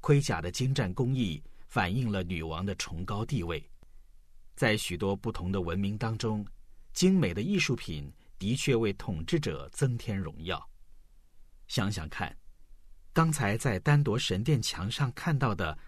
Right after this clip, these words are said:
奥古斯都大帝装饰就是个好例子。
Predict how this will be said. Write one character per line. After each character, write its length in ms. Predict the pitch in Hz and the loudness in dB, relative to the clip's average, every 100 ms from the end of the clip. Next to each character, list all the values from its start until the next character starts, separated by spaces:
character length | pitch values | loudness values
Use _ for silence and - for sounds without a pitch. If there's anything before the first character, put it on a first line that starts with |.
| - | -10
奥 200 | - 180 147 | 2 4 4
古 220 | - - | -2 -2
斯 200 | - 120 | 0 0
都 180 | 131 131 | 0 2
大 260 | 143 127 | 2 2
帝 160 | 98 85 | 0 -4
装 240 | - 120 | -2 0
饰 320 | 135 - 87 - - - - - | 0 0 -2 -4 -12 -18 -20 -10
就 240 | - 196 | 2 4
是 160 | 151 - | 4 0
个 100 | - | -2
好 260 | - - 78 | -4 -6 -4
例 220 | 87 80 | -4 -4
子。 220 | 76 - | -4 -10